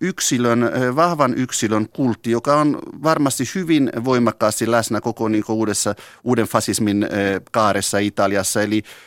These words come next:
uusfasistilta vaaditaan paljon. Hänen pitää olla fyysisesti ylivoimainen, hän pitää olla hyvin rauhallinen, hänen pitää olla, eh, älykäs ja lukenut. Eli tavallaan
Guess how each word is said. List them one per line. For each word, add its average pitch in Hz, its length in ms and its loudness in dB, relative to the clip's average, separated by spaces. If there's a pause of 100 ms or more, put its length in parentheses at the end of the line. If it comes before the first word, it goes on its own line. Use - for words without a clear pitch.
(180)
uusfasistilta 143 880 0
vaaditaan 131 420 2
paljon. 123 380 2
Hänen 120 240 -2
pitää 117 320 0
olla 113 320 2
fyysisesti 139 560 -2
ylivoimainen, 123 680 0
hän 127 200 -2
pitää 113 320 2
olla 110 240 2
hyvin 120 380 -2 (380)
rauhallinen, 131 760 2
hänen 120 260 0
pitää 107 380 0
olla, 104 400 2 (480)
eh, 101 260 -2 (240)
älykäs 127 460 0
ja 95 80 0
lukenut. 127 680 0
Eli 123 160 0
tavallaan 131 640 2